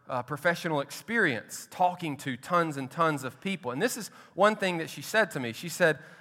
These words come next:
"Corey, many Christians believe and understand that God has justified them. And they know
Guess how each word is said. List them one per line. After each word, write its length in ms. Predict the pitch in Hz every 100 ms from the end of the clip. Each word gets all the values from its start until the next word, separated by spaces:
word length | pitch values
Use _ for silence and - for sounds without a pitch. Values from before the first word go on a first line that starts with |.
| - _ _
"Corey, 220 | - 185
many 240 | 170 202 277
Christians 1000 | - 208 202 - 151 139 135 - - - _
believe 420 | 131 151 208 190
and 200 | 175 202
understand 880 | 190 196 180 156 - 190 165 139 147 - - _
that 200 | 151 160
God 200 | 165 170
has 200 | 165 156
justified 760 | 135 151 175 175 147 - 117 104
them. 240 | 101 87 82 _ _ _ _ _ _ _ _ _ _ _
And 360 | 175 233 262 226
they 160 | 208
know 560 | 196 202 220 190 156 196